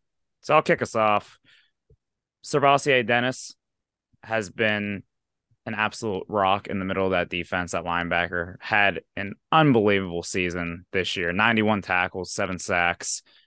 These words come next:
and really just kinda s-, feels like he is the leader of that unit.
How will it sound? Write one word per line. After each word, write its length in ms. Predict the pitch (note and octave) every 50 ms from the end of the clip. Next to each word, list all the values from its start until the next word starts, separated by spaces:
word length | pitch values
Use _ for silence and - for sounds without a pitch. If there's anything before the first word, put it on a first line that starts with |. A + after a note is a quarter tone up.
| _ _ _ -
and 480 | - G2+ F#2 F2+ F2 F2 F2 F2 F#2 - _ _ _ _ _ _ _ _ _ _ _ _ _ _ -
really 280 | B2+ C#3 D#3 F3+ D#3
just 180 | A2 A2+ - -
kinda 200 | - G#2+ G2+ F#2+
s-, 440 | - - - - - C3 - - - _ _
feels 440 | - C#3 C#3 C#3 C3+ B2+ A#2 A2+ F#2
like 220 | G2+ F#2 F2 F2 -
he 220 | - G#2 G2+ G2
is 180 | F#2 F#2 E2+ -
the 140 | F#2 F2
leader 400 | F2 F2+ F2 F2 F2+ F#2 F#2+ G2
of 180 | G2 - F2 E2+
that 220 | F#2 F2+ F2 E2
unit. 400 | C#2 F2 F2 F2 F2+ G2+ G2+ -